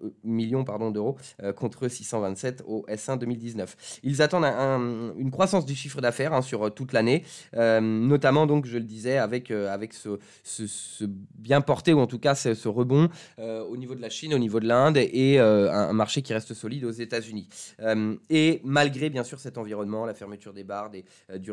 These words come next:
du, du, du travel re-, retail, et cetera. Donc on suit avec at-, attention les nouvelles restrictions, euh,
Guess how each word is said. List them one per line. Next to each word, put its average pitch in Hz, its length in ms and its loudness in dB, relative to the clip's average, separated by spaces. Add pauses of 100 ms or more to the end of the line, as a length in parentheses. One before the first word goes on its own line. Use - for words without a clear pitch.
(120)
du, 101 180 -16
du, 92 200 -20
du 90 280 -20
travel 107 300 -6
re-, 98 320 -14
retail, 113 320 -6
et 107 180 -12
cetera. 101 340 -16
Donc 95 180 -12
on 117 60 -10
suit 139 180 -10
avec 117 200 -6
at-, 110 200 -4
attention 113 500 -6
les 135 100 -2
nouvelles 123 220 -2
restrictions, 113 540 -8
euh, 92 80 -8